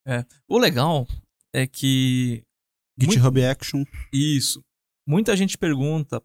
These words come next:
Speaker 1: pra mim, pelo menos, né? "Ah, Eduardo, o que que você ensina aí nos seus cursos de arquitetura, de Aspinet? Você aplica na vida real, né?"
Speaker 2: <laughs>
Speaker 1: Falo, "Não, não. Não é, não é assim a pergunta. A pergunta é,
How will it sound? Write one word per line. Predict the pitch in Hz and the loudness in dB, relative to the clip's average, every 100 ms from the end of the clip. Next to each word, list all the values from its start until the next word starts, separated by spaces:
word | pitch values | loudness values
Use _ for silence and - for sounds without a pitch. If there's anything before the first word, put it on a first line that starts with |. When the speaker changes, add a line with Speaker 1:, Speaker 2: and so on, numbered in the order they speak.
| - | -4
Speaker 1:
pra | 160 | 0
mim, | 165 151 | 2 0
pelo | 165 139 127 | 0 -2 -2
menos, | 131 139 131 127 | -2 -2 -4 -2
né? | 156 147 _ _ _ _ | -4 -6 _ _ _ _
"Ah, | - 254 | -2 -2
Eduardo, | 226 185 160 156 | 2 2 2 0
o | |
que | - | -4
que | 269 339 | -8 -4
você | 254 | -2
ensina | 220 - 202 185 | 2 0 0 -2
aí | |
nos | 170 | 0
seus | 160 151 | 0 0
cursos | 160 151 | 0 0
de | |
arquitetura, | 143 139 143 - 151 175 139 | 0 -4 -6 -2 -2 2 2
de | 127 | 0
Aspinet? | 139 - 139 143 147 139 - - | -2 -2 -2 0 0 -2 -8 -8
Você | 165 - | -2 0
aplica | 214 - 180 254 - 123 127 _ _ - | -2 -4 -6 -6 -4 -6 -6 _ _ -6
na | 127 | -4
vida | 123 123 | -2 -4
real, | 123 113 117 175 127 | -2 0 2 2 0
né?" | 135 196 - - | -2 -4 -8 0
Speaker 2:
<laughs> | - - 339 - 302 | 2 4 2 4 2
Speaker 1:
Falo, | 185 | 4
"Não, | 196 | 4
não. | 262 139 - - | 4 2 -4 -6
Não | 143 | -2
é, | 156 - | 0 -2
não | 156 165 | -2 0
é | 175 170 _ - _ | 0 -2 _ -20 _
assim | 139 - 139 | 0 0 0
a | 131 | -2
pergunta. | 131 127 123 123 110 | -2 -4 -6 -10 -8
A | |
pergunta | 131 131 151 156 | -4 -4 -2 2
é, | 131 | 2